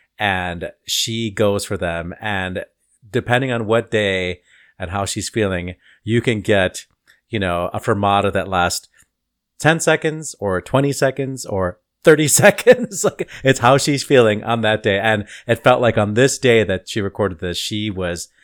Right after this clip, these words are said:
in excellent voice. And I will slip in my little story right here about Scotto. She gave a masterclass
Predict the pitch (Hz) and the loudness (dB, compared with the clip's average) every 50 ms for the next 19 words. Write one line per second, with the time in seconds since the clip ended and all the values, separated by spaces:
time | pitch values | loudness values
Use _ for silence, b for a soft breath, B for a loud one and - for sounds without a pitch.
0 | b b b b - 110 104 - - _ - 123 123 - - - - 87 85 82 | b b b b -6 -6 -6 -6 -10 _ -4 -4 -4 -4 -8 -10 -10 -10 -10 -10
1 | 80 73 - - _ _ _ 98 92 90 82 82 85 - - b b b b b | -12 -14 -16 -20 _ _ _ -8 -6 -4 -4 -6 -6 -8 -12 b b b b b
2 | b b b - 113 107 107 - - 143 165 170 180 165 - - 160 156 165 143 | b b b -2 0 0 0 0 2 2 2 4 2 0 2 2 2 2 2 2
3 | 123 120 113 110 113 110 117 117 117 - - 127 110 101 95 98 95 95 92 - | 2 2 2 2 0 0 -2 -2 -2 -2 0 0 0 2 2 0 -2 -4 -4 -6
4 | - 95 95 87 85 90 - _ _ _ _ _ _ _ _ _ _ _ - - | -6 -4 -4 -2 -4 -4 -8 _ _ _ _ _ _ _ _ _ _ _ -20 -14
5 | - 113 110 110 107 104 - - - 110 104 - 110 98 98 98 104 - 139 - | -6 -4 -2 -2 -2 -2 -4 -2 -2 -2 -2 -2 -2 -2 -2 -4 -6 -6 -8 -6
6 | - 135 113 123 117 113 104 104 98 95 - - - - 104 95 90 90 - - | -6 -4 -4 -2 -2 -2 -2 -2 -4 -4 -4 -6 -6 -6 -4 -2 -2 -2 -4 -6